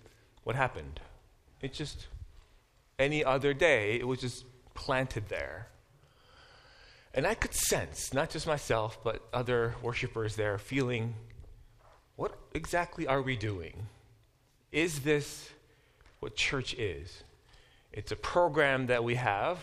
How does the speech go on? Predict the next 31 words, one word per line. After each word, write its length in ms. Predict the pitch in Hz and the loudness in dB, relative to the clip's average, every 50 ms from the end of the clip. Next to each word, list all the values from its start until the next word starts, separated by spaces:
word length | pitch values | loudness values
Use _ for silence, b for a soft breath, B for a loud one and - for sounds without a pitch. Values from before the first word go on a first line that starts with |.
| - - | -4 -2
and 120 | 127 143 156 | -2 0 0
it 60 | 170 | 0
was 160 | 170 170 160 | 0 0 0
a 80 | 147 139 | 0 0
fairly 300 | - - 156 156 143 131 | 0 2 2 2 2 2
larger 400 | 135 170 190 190 151 131 120 104 | 2 4 4 2 2 0 -4 -4
church, 420 | - - - 101 107 131 - - | -4 -4 -4 -2 -2 -4 -4 -2
so 300 | - 131 127 123 123 127 - - - - - - - _ _ _ - - - - - - - - | 0 2 2 2 0 0 -4 -12 -20 -20 -20 -20 -20 _ _ _ -20 -20 -20 -20 -20 -18 -10 -6
I 140 | - 147 165 | -4 -2 -2
understand 640 | 165 170 156 - - 147 139 135 123 110 110 107 - B B B B B B - | -2 -2 -4 0 2 4 4 4 4 2 0 -2 -6 B B B B B B -6
there's 160 | 123 120 120 | -4 -2 0
a 60 | 123 | 0
lot 380 | 113 - 123 127 127 131 110 - | 0 4 4 6 6 4 4 2
that 140 | 120 113 110 | 0 0 2
goes 260 | 113 113 110 107 - | 2 2 2 2 0
into, 520 | - 113 117 117 - - 90 80 80 80 - B B B B B B B B - | -2 -4 -4 -4 -4 -6 -6 -8 -8 -12 -14 B B B B B B B B -6
um, 500 | - 98 95 95 95 98 95 92 101 110 - - - - _ _ _ _ | -4 -4 -2 -2 -4 -4 -6 -6 -8 -10 -12 -16 -20 -20 _ _ _ _
planning 440 | - - - 117 113 113 101 85 76 73 - - - - | -12 -6 -2 -2 0 0 -2 -4 -6 -8 -12 -14 -14 -12
a 60 | - - | -10 -8
Sunday 340 | - - 98 95 92 87 | -6 -6 -6 -6 -6 -8
morning 460 | 87 92 92 90 80 67 58 64 98 107 - - | -8 -8 -8 -10 -10 -10 -12 -14 -16 -18 -18 -20
service. 600 | - - - 87 87 85 78 67 90 - - - - B B B B B B B B B B B - | -16 -12 -10 -8 -8 -8 -10 -12 -14 -16 -16 -18 -20 B B B B B B B B B B B 2
But 340 | - 139 139 139 131 - - - - | 4 6 6 6 4 0 -4 -12 -18
<clears throat> 100 | - - | -8 -4
I 100 | - - 160 143 127 123 - - - - - - b b b b b b b b b b b b b b b b b - | -4 -2 -2 -2 -4 -8 -12 -18 -20 -20 -20 -20 b b b b b b b b b b b b b b b b b -6
remember 260 | 131 165 202 240 233 | -4 0 2 4 4
walking 480 | 208 156 156 165 160 - - 160 143 | 4 6 6 6 6 4 0 0 0
away 460 | 127 120 117 123 123 120 120 117 113 113 | 2 2 4 4 4 4 4 4 4 2
and 80 | 110 | 2
going 260 | 113 110 110 110 107 | 0 0 0 0 0
home 520 | 110 110 - 113 107 104 98 92 90 90 | -2 -2 -2 0 0 0 -2 -4 -6 -8